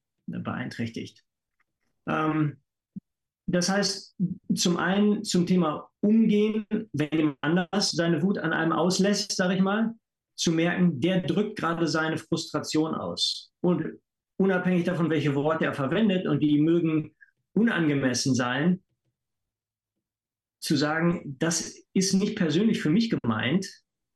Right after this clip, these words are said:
der lässt seine Frustration aus. Der ist gerade angefüllt mit, mit, mit Cortisol und Adrenalin,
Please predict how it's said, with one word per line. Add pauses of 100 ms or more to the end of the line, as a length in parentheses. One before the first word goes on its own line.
(100)
der
lässt
seine
Frustration
aus. (460)
Der
ist
gerade
angefüllt
mit,
mit,
mit
Cortisol
und
Adrenalin,